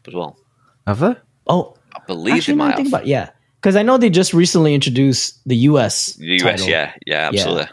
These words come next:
Speaker 2: Hmm.
Speaker 3: I think Moxley just, well, no, he lost it too.
Speaker 1: Didn't
Speaker 3: Yeah, he just
Speaker 1: he,
Speaker 3: lost recently.
Speaker 1: uh, didn't that big guy with the dreadlocks win it? Not so
Speaker 3: Yeah,
Speaker 1: long ago?
Speaker 3: um,
Speaker 1: Um,
Speaker 3: Lance Archer.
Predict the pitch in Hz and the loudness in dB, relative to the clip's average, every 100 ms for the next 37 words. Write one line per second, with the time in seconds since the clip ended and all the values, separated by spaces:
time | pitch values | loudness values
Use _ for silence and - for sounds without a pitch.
0 | _ 175 123 80 _ _ - 110 101 113 | _ 2 2 0 _ _ -6 -2 2 2
1 | 113 - 107 98 104 - - _ - 107 | 0 -2 -4 -2 -4 -6 -10 _ -8 -8
2 | - _ - 98 110 98 92 - 82 - | -8 _ -4 -2 0 -2 -4 -8 -12 -10
3 | 95 92 _ _ - 110 131 - - 98 | -10 -12 _ _ -4 -4 -4 -2 0 0
4 | 98 107 95 123 120 139 135 - 135 120 | 0 -2 -6 -4 -2 0 -2 -2 -2 0
5 | - - 139 127 92 80 80 78 78 - | -2 -2 -4 -2 -2 -2 -2 -4 -6 -18
6 | - 98 107 78 - - 67 - - - | -4 -4 -2 -4 -6 -10 -8 -8 -8 0
7 | 185 147 127 123 131 127 120 110 113 78 | 2 4 2 2 2 2 0 -4 -8 -10
8 | 80 _ _ _ _ _ _ - 156 147 | -16 _ _ _ _ _ _ -2 0 2
9 | 143 131 107 113 110 | 0 -2 -4 -6 -8